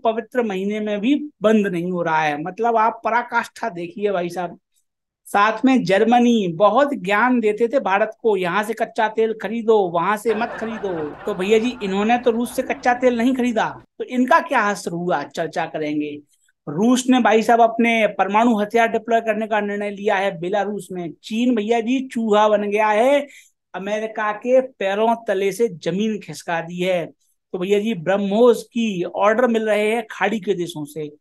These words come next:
खुशी मनाने से ज्यादा जरूरी है चौकन्ना रहना इस ऑर्डर के बारे में। तो भैया जी Microsoft के जो सीईओ साहब है उन्होंने एक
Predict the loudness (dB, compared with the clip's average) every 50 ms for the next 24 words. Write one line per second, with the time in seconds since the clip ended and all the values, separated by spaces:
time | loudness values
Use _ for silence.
0 | _ _ _ _ _ _ _ _ _ -10 -10 -4 -2 0 0 0 0 -2 -2 -2
1 | -2 -2 -2 -2 -2 2 4 6 6 6 4 2 -2 -4 -4 -2 0 0 0 0
2 | -2 -4 -6 -6 -8 -10 -8 -6 -2 -2 -2 -2 -6 -8 -4 -2 -2 -2 -2 -4
3 | -4 -2 -2 0 0 0 0 -2 -4 -4 -2 -2 -2 -2 -2 -4 -6 -8 -6 -4
4 | -2 -2 0 0 -2 -4 -4 0 0 2 2 4 4 4 4 2 2 2 0 -2
5 | -4 -6 -10 -16 _ _ _ _ _ _ -6 0 0 0 0 0 -4 -4 -2 -2
6 | -2 -2 -2 0 2 2 2 4 2 2 2 2 -2 -8 -4 0 0 2 4 6
7 | 6 8 8 6 6 4 2 -2 -8 _ _ _ _ -14 -6 -2 0 2 2 4
8 | 4 4 4 2 0 -4 -4 -4 -4 -4 -4 -4 -4 -4 -4 -2 -2 -4 -4